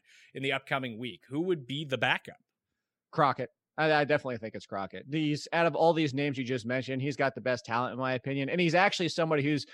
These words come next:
Speaker 2: better suited ability and build-wise to be a bell. He's not gonna be, I don't think he will be a bell cow, but I'm just saying,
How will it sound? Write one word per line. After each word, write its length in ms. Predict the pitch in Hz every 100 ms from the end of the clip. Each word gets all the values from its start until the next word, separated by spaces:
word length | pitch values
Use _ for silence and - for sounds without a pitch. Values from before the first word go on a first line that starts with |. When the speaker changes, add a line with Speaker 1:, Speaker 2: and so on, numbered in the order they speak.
| - -
Speaker 2:
better 380 | 123 180 180 160
suited 500 | - 185 160 156 147
ability 680 | 139 117 170 160 156 151 143
and 340 | 143 139 120
build-wise 960 | 160 165 185 147 127 131 127 127 131 - - _ -
to 180 | 180
be 560 | 139 165 180 165 151 131 _ -
a 80 | 160
bell. 220 | 180 180 180
He's 140 | 175
not 140 | 220
gonna 120 | 185 175
be, 60 |
I 80 | 156
don't 180 | 190 160
think 140 | 175 -
he 120 | 151
will 220 | 135 147
be 160 | 160 170
a 40 |
bell 240 | 156 170
cow, 320 | 170 180 185 185 - 180 -
but 100 | 170
I'm 120 | 156
just 160 | 147 -
saying, 320 | 156 139